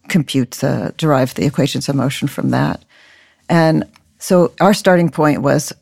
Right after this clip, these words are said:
we started with some kind of mechanical system. I mean, it could be, say, the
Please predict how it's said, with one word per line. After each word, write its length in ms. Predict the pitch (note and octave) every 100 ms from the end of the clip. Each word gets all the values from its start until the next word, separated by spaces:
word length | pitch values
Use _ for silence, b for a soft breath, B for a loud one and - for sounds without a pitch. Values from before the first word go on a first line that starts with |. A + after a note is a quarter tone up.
| _
we 180 | D3+ D3+
started 380 | - G#3+ A3 D3
with 260 | D#3+ D3
some 200 | - D#3
kind 280 | D3 D#3 D3
of 120 | C3+
mechanical 460 | C#3 C3 C3+ C3 D3
system. 460 | - G3+ - F3
I 80 | D#3
mean, 160 | D3+ D3
it 120 | D3
could 180 | - D3+
be, 280 | D#3 D3+ C#3
say, 220 | - D3+
the 280 | C#3 C#3